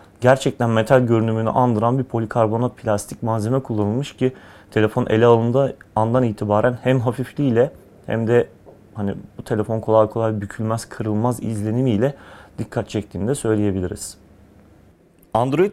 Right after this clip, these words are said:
dört dört iki KitKat işletim sistemine sahip olan Via V sekiz C tıpkı daha önce de incelediğimiz V sekiz ve V beş modellerinde olduğu gibi özelleştirilmiş bir arayüzle karşımıza çıkmakta. Kilit ekranında kamera, arama ve S M S gibi işlevlere kısa yol sunan arayüz,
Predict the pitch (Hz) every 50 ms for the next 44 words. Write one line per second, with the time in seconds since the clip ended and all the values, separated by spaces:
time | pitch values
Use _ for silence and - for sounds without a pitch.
0 | - 185 190 196 196 - 202 202 190 175 185 208 185 - 185 - - 208 196 190
1 | 180 - - 180 - 214 202 180 - - - 170 165 175 185 185 - 175 160 170
2 | 185 180 - 170 160 151 139 135 139 160 160 143 160 165 165 - 175 160 190 190
3 | 160 131 139 147 160 - - - 165 - 175 160 151 151 160 175 165 165 147 147
4 | 143 139 127 135 131 127 127 110 113 120 139 143 117 117 127 131 127 - 147 -
5 | 175 170 160 139 117 107 117 127 123 131 151 - - 135 127 127 131 127 127 127
6 | 131 139 127 131 131 127 139 160 131 113 104 123 120 104 113 117 127 127 131 131
7 | 131 - - - 139 156 170 - - 147 127 127 127 139 139 123 113 143 165 -
8 | 151 131 131 - - 127 127 160 156 - - - 117 107 101 - - 95 95 -
9 | - - - - - - - _ _ - - 160 180 175 233 220 220 - 175 143
10 | 127 110 107 131 127 - 127 123 139 143 131 135 - - 117 117 123 139 156 156
11 | 143 131 123 120 - 139 147 156 - - 131 127 127 120 - - 127 120 113 120
12 | 123 139 156 - - - - 160 147 143 131 - - 139 135 135 143 139 139 120
13 | 117 117 -